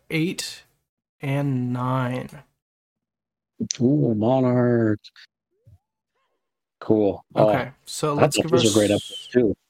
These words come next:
Speaker 1: Yeah, let's give our, um, score for episode eight. You wanna start with episode eight, and then I'll start on episode nine.
Speaker 2: Okay. So I'm conflicted on these two because I don't know which one I like better. <laughs>
Speaker 1: Hmm,
Speaker 2: Uh,
Speaker 1: okay.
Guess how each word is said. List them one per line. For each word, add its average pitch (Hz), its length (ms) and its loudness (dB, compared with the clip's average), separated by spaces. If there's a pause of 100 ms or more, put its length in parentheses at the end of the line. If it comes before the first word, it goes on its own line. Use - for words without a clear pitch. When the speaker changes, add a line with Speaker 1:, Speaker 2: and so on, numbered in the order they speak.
Speaker 1:
Yeah, 143 420 -2 (100)
let's 175 200 -10
give 202 160 -4
our, 170 280 -2 (100)
um, 143 500 -2
score 151 380 -6
for - 200 -8
episode 139 600 -6
eight. 143 380 -4
You 147 140 -2
wanna 151 140 -2
start 156 180 0
with 151 120 -4
episode 143 280 -6
eight, 147 180 -4
and 143 100 -6
then 135 80 -4
I'll 135 100 -4
start 143 260 -8
on 143 80 -6
episode 147 340 -10
nine. 147 240 -4 (1120)
Speaker 2:
Okay. 110 360 2 (1700)
So 208 180 4
I'm 294 100 0
conflicted 220 480 2
on 165 140 4
these 151 200 2
two 120 360 2
because 117 440 2
I 143 100 4
don't 240 160 2
know 165 120 4
which 175 200 0
one 139 120 4
I 127 40 2
like 120 260 2
better. 113 300 2 (400)
<laughs> - 380 0 (400)
Speaker 1:
Hmm, 202 180 -4
Speaker 2:
Uh, 151 60 4
Speaker 1:
okay. 117 480 2